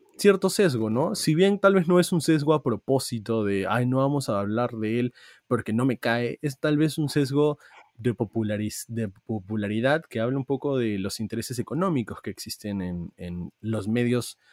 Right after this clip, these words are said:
masivos. No hablo solo de la televisión, sino de los medios masivos en general.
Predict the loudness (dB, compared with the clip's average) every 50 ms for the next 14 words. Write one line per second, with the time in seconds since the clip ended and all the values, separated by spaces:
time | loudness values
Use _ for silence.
0 | _ _ _ -6 -6 -4 -6 -6 -8 -8 -8 -8 -8 -10 -8 -4 0 2 4 4
1 | 4 4 2 2 2 4 4 6 4 4 2 2 0 -4 -4 -6 -6 -8 -8 -8
2 | -8 -6 -6 -6 -6 -8 -10 -10 -10 -8 -8 -10 -10 -10 -12 -12 -12 -14 -16 -16
3 | -16 -16 -16 -16 -18